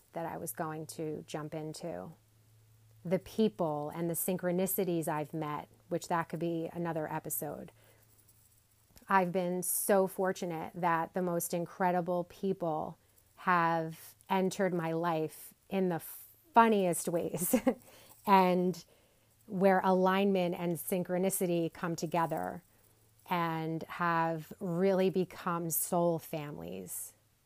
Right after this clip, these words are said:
to me. So we'll end this with an exercise. I'll offer an exercise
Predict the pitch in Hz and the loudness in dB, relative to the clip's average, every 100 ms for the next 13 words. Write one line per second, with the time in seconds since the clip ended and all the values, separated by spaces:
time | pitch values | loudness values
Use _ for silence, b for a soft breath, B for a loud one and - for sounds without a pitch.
0 | _ - 160 175 180 175 _ _ _ _ | _ -8 -8 -8 -14 -18 _ _ _ _
1 | _ _ _ _ _ _ _ _ _ _ | _ _ _ _ _ _ _ _ _ _
2 | - - 170 156 156 156 165 _ _ _ | -8 -2 0 0 -2 -6 -12 _ _ _
3 | _ - 196 190 233 254 262 - 208 180 | _ -4 0 0 0 0 -2 -2 -2 -2
4 | 165 160 - 170 156 - 143 135 160 165 | -4 -6 -6 -8 -8 -8 -8 -8 -8 -6
5 | - 175 - 196 165 147 151 - 160 - | -2 -4 -4 -6 -6 -8 -10 -10 -8 -8
6 | 147 165 90 170 - | -8 -8 -12 -12 -14